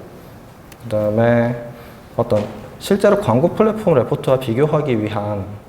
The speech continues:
그 기간을 똑같이 설정하고 결과를 뽑았을 때 같은 결과, 같은 기준에 따른 결과를 내주는, 이렇게 했을 때 실제로 언-, 얼마를 썼을 때 이 사람이 얼마나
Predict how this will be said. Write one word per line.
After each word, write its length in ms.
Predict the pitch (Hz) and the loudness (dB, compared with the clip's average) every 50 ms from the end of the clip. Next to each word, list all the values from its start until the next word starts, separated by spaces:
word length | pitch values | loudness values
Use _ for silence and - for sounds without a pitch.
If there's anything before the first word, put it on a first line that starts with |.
| - - - - - - - | -20 -20 -20 -20 -20 -12 -10
그 280 | 98 95 95 92 92 - - - - | -8 -6 -6 -8 -8 -10 -12 -16 -8
기간을 420 | - - 113 123 123 123 123 123 - | -2 0 2 4 4 4 2 2 2
똑같이 280 | 160 - 131 160 151 | 0 0 0 -2 -2
설정하고 840 | 139 - 156 156 - 160 156 160 147 151 170 180 208 247 233 - - - - - - - - - | 0 0 0 0 0 0 0 0 0 2 2 2 2 2 -2 -6 -12 -16 -18 -18 -20 -20 -14 -2
결과를 340 | - 113 110 - 120 120 139 | -2 0 2 2 2 2 2
뽑았을 380 | 143 151 160 - - 139 135 | 2 2 0 0 -2 -4 -4
때 80 | - 135 | -4 -4
같은 340 | - 127 117 - - 147 147 | -4 -4 -6 -4 -4 -2 0
결과, 500 | 139 117 113 117 117 110 107 98 104 - - - - | 0 0 0 2 0 0 0 -2 -4 -8 -12 -16 -4
같은 300 | - 123 123 - 180 170 | -4 -4 -2 0 -2 -2
기준에 340 | 170 - 120 131 151 147 - | 0 -2 -2 0 0 -2 0
따른 200 | - 135 131 127 | 0 0 -2 0
결과를 340 | - 120 110 - 110 117 107 | -2 -4 -2 0 0 0 0
내주는, 400 | 101 101 104 101 95 117 143 180 - - - - - - - - - - - - - - - - - - - - - - - - - - - - - - - | -2 -4 -6 -6 -6 -6 -8 -10 -10 -16 -20 -20 -20 -20 -20 -20 -20 -20 -20 -20 -20 -20 -20 -20 -20 -20 -20 -20 -20 -20 -18 -20 -20 -20 -20 -20 -14 -2 0
이렇게 280 | 127 135 135 - 165 | 2 2 4 2 2
했을 200 | 156 156 160 156 | 2 4 2 2
때 100 | 160 165 | 2 0
실제로 840 | 160 - - 202 196 196 196 185 180 185 180 180 180 180 185 185 185 - | 0 2 0 -2 0 2 4 4 6 6 6 6 4 4 0 -2 -6 -4
언-, 280 | - 113 120 127 - - - - - | -2 0 0 0 0 -4 -10 -8 -4
얼마를 400 | 123 117 117 131 156 151 156 151 | 0 2 2 4 4 4 4 4
썼을 380 | 156 160 160 165 - 160 156 156 | 4 2 0 0 -2 -6 -2 0
때 240 | 165 160 156 151 | 0 2 2 2
이 100 | 127 117 | 0 0
사람이 460 | 117 131 127 127 127 127 127 123 127 123 | 0 0 2 2 2 0 0 0 -2 -2
얼마나 800 | 104 104 104 110 120 123 127 127 127 123 123 120 120 117 - | -2 -4 -4 -2 0 0 2 2 2 2 2 2 0 -2 -6